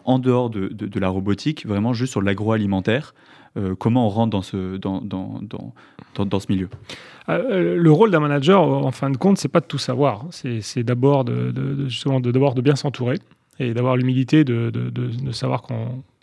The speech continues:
Speaker 2: qu'on ne sait pas tout et de prendre conseil auprès de ses collaborateurs et du coup de trouver d'abord, un, les bons collaborateurs pour, pour, et après travailler avec eux. Donc ça, ça, ça a été, ça a été mon rôle.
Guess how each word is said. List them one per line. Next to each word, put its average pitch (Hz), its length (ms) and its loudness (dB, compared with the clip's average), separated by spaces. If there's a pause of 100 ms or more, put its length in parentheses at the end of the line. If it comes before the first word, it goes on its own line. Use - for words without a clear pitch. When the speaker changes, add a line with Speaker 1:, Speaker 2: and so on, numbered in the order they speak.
Speaker 2:
qu'on 120 100 -6
ne 113 60 -4
sait 127 140 -4
pas 120 160 -2
tout 160 180 -4 (640)
et 127 100 -2
de 117 100 -2
prendre 147 340 0
conseil 147 360 2
auprès 131 220 -2
de - 40 -6
ses 127 80 -4
collaborateurs 127 680 0
et 120 140 0
du 117 120 -2
coup 147 140 0
de - 40 -6
trouver 139 200 2
d'abord, 127 300 0
un, 143 100 2
les 127 80 0
bons 120 160 -4
collaborateurs 120 720 -2
pour, 120 200 -6
pour, 117 240 -6
et 123 180 -4
après 113 320 -4
travailler 127 380 0
avec 117 240 -4
eux. - 60 -20 (640)
Donc 120 160 -2
ça, 147 160 2
ça, 127 120 -2 (140)
ça 127 160 -4
a 127 40 -4
été, 123 360 -4
ça 127 140 -4
a 123 40 0
été 120 140 -6
mon 120 160 -2
rôle. 180 260 4